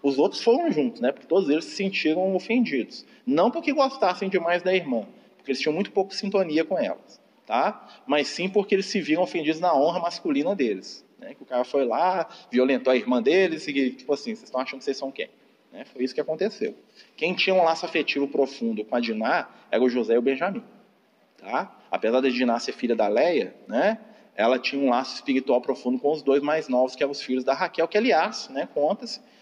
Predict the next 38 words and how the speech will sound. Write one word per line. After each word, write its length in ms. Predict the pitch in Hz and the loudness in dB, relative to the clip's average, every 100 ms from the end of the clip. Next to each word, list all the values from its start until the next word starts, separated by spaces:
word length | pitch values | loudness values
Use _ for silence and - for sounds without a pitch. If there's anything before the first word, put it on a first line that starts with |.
| _ | _
que 100 | 165 | -8
quando 640 | - 160 160 147 147 127 117 | 0 2 2 4 4 2 2
a, 240 | 117 - 120 | 0 2 0
a 40 | |
Raquel 320 | 135 135 139 | 0 0 0
morreu, 300 | 151 175 165 | 0 0 -2
quem 220 | 170 208 220 - - | 0 -2 -2 -8 -6
criou 520 | - 208 180 147 147 - - - - | 0 2 4 4 4 -2 -20 -18 -4
o 320 | 120 110 110 | -4 -4 -4
Benjamim 400 | 139 139 160 151 | -2 0 0 -2
foi 140 | 147 170 | -2 -2
a 60 | |
Diná. 320 | 180 233 123 - - _ | 0 -2 -2 -6 -20 _
Ela 100 | 113 | -8
pegou, 640 | 113 135 113 117 143 143 - | -2 -2 2 2 2 -2 -6
né, 140 | 110 | -4
o 60 | 147 | -4
filho 220 | - 117 | -6 -4
da 140 | 120 - | -2 -2
tia, 360 | - 156 269 | -4 -4 -4
né, 160 | 180 233 - - _ | -4 -8 -12 -20 _
e 100 | 117 | 0
ela 120 | 131 139 | 0 0
que 140 | - | -4
ficava 320 | - - 160 | -8 -2 -2
cuidando 400 | 156 190 151 165 | -2 -2 -2 -4
dele. 180 | 185 - - | -6 -12 -18
Porque 140 | _ 165 | _ -8
as 120 | 202 | -2
outras 240 | 185 202 254 | -2 -2 -4
já 100 | 277 | -4
tinham 180 | - | -4
outros 240 | 208 240 233 | -4 -4 -6
filhos, 340 | 262 220 214 | -6 -8 -8
aquela 180 | - - | -14 -14
coisa 220 | - 165 | -6 -6
toda, 380 | 185 151 233 285 - - - | -2 0 -2 -6 -12 -14 -4
né? 220 | 202 | -4